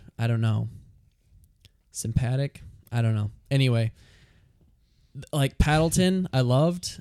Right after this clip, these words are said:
Um, Jeff Who Lives at Home is amazing. Um, yeah, I love all the stuff that he writes. Anyway,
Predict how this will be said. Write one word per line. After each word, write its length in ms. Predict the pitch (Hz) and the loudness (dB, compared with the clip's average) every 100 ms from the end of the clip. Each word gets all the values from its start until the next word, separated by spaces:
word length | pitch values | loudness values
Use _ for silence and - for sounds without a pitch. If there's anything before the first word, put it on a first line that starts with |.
| - | -4
Um, 600 | 123 120 117 113 110 113 - | 0 2 2 2 0 -2 -4
Jeff 300 | 120 147 156 | 0 0 0
Who 100 | 160 | 0
Lives 260 | 147 143 135 | 2 2 2
at 80 | 117 | 2
Home 400 | 123 127 151 151 | 2 2 2 0
is 560 | 123 117 113 107 - - - | 0 2 0 -2 -6 -8 -6
amazing. 680 | 110 117 131 151 170 190 - _ _ _ _ _ _ _ | -4 -2 -2 -2 -2 -6 -10 _ _ _ _ _ _ _
Um, 600 | 117 117 113 113 110 107 - - | -2 0 0 0 -2 -4 -8 -6
yeah, 180 | 117 107 | -4 -4
I 80 | 117 | -2
love 520 | 131 131 117 - - _ _ _ _ - | 0 -2 -4 -10 -20 _ _ _ _ -6
all 140 | 135 | -2
the 120 | 143 | -2
stuff 220 | - 143 - | -2 -2 0
that 120 | 127 | 0
he 80 | 120 | 0
writes. 320 | 110 - - | -2 -4 -2
Anyway, 380 | 147 127 107 | 2 2 0